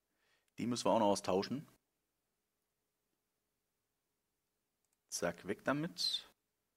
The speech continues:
Und dann gilt's noch, den auf der fünf auszutauschen. Zack. Zack. Gut, dann den auch noch weghauen hier.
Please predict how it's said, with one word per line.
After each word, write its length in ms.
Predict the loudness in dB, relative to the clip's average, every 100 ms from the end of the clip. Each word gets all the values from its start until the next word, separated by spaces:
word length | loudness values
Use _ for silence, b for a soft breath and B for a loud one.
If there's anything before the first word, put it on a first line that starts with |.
| _ _ _ _ -10
Und 260 | -8 -2
dann 300 | 2 2 0
gilt's 420 | 0 0 0 -2 0
noch, 180 | 0 0
den 360 | -6 -2 -2
auf 220 | -2 -4 -4
der 140 | -12
fünf 420 | -6 -4 -4 -6
auszutauschen. 1120 | -2 -2 -2 -8 -8 -4 -4 -4 -6 -8 -10 _ _ _ _ _ _ _ _ _ _ _ _ _ _ _ _ _ _ _ _ _ _ _ _ _ _ _ _ _ _ _ _ _ _ _ _ _ -16
Zack. 340 | -2 0 0 -6 -20 -20 -20 _ _ _ _ _ _ _
Zack. 320 | -6 0 0 -2 -20 -20 -20 _ _ _ _ _ _ _ _ _
Gut, 300 | 0 0 -4
dann 280 | -10 -8 -10 -10
den 320 | -2 0 4
auch 140 | 4
noch 260 | 4 0 -6 -16 _ _ _
weghauen 640 | 0 0 0 2 4 4 -2
hier. 300 | -4 -4